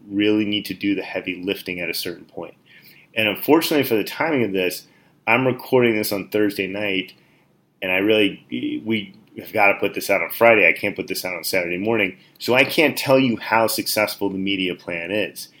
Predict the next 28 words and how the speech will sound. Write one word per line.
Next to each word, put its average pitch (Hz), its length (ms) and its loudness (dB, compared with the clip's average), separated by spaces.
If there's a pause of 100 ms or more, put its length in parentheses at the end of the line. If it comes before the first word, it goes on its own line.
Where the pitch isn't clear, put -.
(220)
I 123 100 4
can 123 140 4
tell 127 140 4
you 110 140 6
I've 101 100 2
been 87 160 -4
targeted 113 540 2
on 80 120 -4
social, 110 680 2 (320)
but 92 300 4
I 95 80 2
haven't 117 180 4
watched 113 200 0
a 92 60 -4
lot 101 220 -2
of 92 80 -6
T 98 180 -2
V 113 200 2
this 98 260 -2
week 80 260 -8
yet, 82 280 -4
so 90 360 -4
I 92 140 0
can't 101 320 -2
really 87 680 -2
tell 117 220 4
you 90 160 0
that. - 340 -10